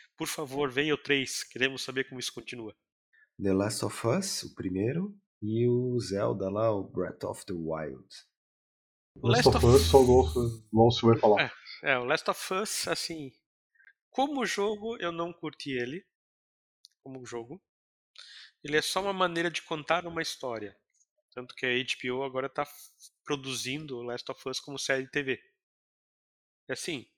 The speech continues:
Speaker 1: eles não precisam fazer nada, basta filmar. Podiam até pegar os cutscenes e já colar ali, que já tinha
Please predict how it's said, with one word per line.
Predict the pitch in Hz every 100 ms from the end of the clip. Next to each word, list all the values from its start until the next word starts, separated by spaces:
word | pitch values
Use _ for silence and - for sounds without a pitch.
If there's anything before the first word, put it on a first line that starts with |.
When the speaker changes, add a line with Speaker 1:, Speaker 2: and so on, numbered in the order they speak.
| _ _ _ _ _ _
Speaker 1:
eles | 101
não | 117 120
precisam | - 156
fazer | 165 147
nada, | 190 160 123 113
basta | 107 113 - -
filmar. | - 220 202 - - - _ _ _ - - - - - _ _ _
Podiam | - 123
até | 123 147
pegar | - 180 175
os | -
cutscenes | 175 160 - - 156 170 185
e | 160
já | 175
colar | - 208 160 151
ali, | 135 131
que | -
já | 156 160
tinha | - 151 156 160 165